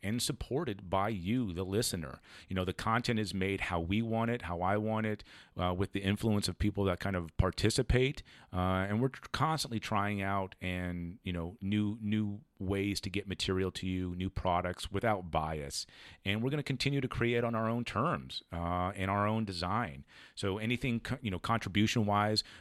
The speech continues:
goes directly to supporting the brand, uh, content curation, and of course, you know, being able to keep this project a work in progress as an educational tool for, from both myself and anybody that wants to get involved.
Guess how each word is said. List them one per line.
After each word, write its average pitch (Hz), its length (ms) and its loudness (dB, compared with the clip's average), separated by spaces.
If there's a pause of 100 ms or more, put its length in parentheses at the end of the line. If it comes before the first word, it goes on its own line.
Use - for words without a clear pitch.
(120)
goes 107 240 2
directly 101 640 0
to 104 80 -2
supporting 95 500 0
the 90 60 0
brand, 80 560 0 (340)
uh, 90 300 4
content 98 420 0
curation, 87 840 0
and 87 200 -2
of - 120 -8
course, - 600 0
you 92 80 -2
know, 80 220 -2 (220)
being 101 200 0
able 90 140 0
to 85 60 -6
keep - 240 -4
this 82 100 -6
project 85 480 -2
a 87 40 0
work 85 280 -2
in 87 80 -4
progress 80 580 -4
as 82 80 -6
an 87 120 -2
educational 85 560 -4
tool 80 440 -4
for, 90 300 -6
from 98 180 -6
both 131 240 0
myself 95 440 -2
and 90 100 -2
anybody 90 400 -2
that 90 160 -6
wants 87 260 -6
to 82 60 -8
get 90 160 -4
involved. 73 580 -6